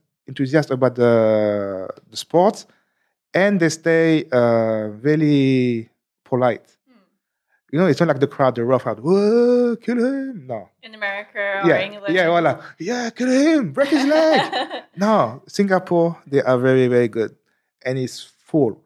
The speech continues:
Speaker 1: packed,
Speaker 2: Nice.
Speaker 1: sold out. So yeah, so this was a good experience for me to see. And for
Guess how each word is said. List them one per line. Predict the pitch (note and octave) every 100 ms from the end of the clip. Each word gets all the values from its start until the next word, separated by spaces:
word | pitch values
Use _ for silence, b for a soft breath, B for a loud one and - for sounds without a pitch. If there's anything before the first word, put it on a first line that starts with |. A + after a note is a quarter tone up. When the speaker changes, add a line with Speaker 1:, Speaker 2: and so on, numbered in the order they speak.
| _
Speaker 1:
packed, | - D3+ A#2 - - _ -
Speaker 2:
Nice. | -
Speaker 1:
sold | D3 C#3
out. | C3 G#2+ - - _ _ _ _ _ _ _ _
So | B2
yeah, | C3 A2+
so | -
this | D#3 A#3+
was | G3+ D3+
a |
good | C#3 D#3 F3 E3 D#3+ _ _ _
experience | - C3 - C3+ B2+ B2 -
for | -
me | A#2
to | A2+
see. | A2+ D3 G3 G3 _ _ _ _ _ _ _ _ _ -
And | D3 C#3
for | C#3 D3+ C#3+ C#3 C3+ C3 B2+ A#2+ A#2+ A2+